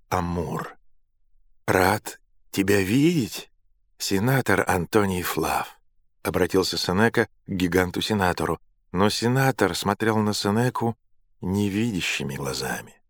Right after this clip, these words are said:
Нерон — с каким-то любопытством следил за сценой. Возникла неловкая тишина,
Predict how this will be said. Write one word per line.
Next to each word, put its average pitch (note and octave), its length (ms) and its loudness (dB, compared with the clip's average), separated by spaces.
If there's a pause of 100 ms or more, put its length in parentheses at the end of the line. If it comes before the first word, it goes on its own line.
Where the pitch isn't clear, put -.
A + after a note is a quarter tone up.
(480)
Нерон — E2+ 720 2 (560)
с - 60 -6
каким-то F2+ 380 0
любопытством F#2 720 2
следил F2+ 380 2
за E2+ 120 0
сценой. - 600 -8 (520)
Возникла D#3+ 480 4
неловкая C#3 560 6
тишина, F3 460 4